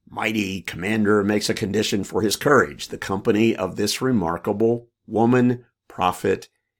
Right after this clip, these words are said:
and judge of Israel. There is an amazing picture painted here of, of a man's fear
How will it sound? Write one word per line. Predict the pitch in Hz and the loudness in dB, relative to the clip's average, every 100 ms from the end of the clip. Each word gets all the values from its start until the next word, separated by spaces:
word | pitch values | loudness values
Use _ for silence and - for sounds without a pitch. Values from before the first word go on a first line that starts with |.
| - | -12
and | 95 82 | -10 -8
judge | - 104 78 76 - - _ _ _ _ - | -6 -4 -4 -6 -10 -12 _ _ _ _ -12
of | - | -8
Israel. | 85 82 - - - _ _ _ _ _ _ _ _ _ _ _ _ _ _ _ _ _ _ _ - | -6 -8 -10 -16 -20 _ _ _ _ _ _ _ _ _ _ _ _ _ _ _ _ _ _ _ 0
There | 117 | 2
is | 120 | 2
an | 101 | 2
amazing | 104 135 147 151 151 | 2 2 2 0 -2
picture | - 170 - 104 82 | -6 -8 -4 0 -2
painted | - 131 127 120 87 - _ | -2 -4 0 0 -2 -6 _
here | _ - 113 87 92 | _ -4 0 0 -2
of, | - 98 - _ _ | -4 -8 -8 _ _
of | - 104 | -2 0
a | |
man's | 104 104 120 120 | 2 4 2 0
fear | - - 120 95 - | -4 -6 -6 -6 -10